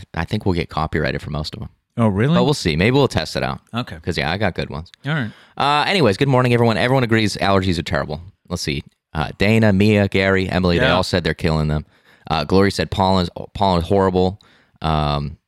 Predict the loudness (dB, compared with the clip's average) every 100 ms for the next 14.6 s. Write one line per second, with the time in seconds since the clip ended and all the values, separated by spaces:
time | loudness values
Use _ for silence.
0 | _ -4 -4 -6 -4 -4 -2 -2 0 0
1 | 0 -2 0 2 2 2 2 0 -2 0
2 | -2 -2 -4 -2 -4 -4 _ _ _ _
3 | _ -6 -2 -2 -4 -4 -4 0 -2 0
4 | 0 2 2 2 2 -2 -6 _ _ _
5 | _ _ _ -2 0 0 -2 -4 -8 -8
6 | -4 0 0 0 0 -2 0 2 2 0
7 | -2 -2 -8 -4 -2 -2 -4 -2 0 2
8 | 2 2 0 0 -4 -2 -2 -2 -4 -6
9 | -2 0 0 -2 -4 0 0 2 2 2
10 | 0 0 0 -2 -4 -2 0 2 0 -4
11 | -2 -2 -2 -6 0 0 2 -2 0 -2
12 | -2 -2 0 0 -2 -2 -2 0 2 2
13 | 2 0 0 0 0 -2 -2 0 -2 -2
14 | -6 -6 -4 -2 -2 -4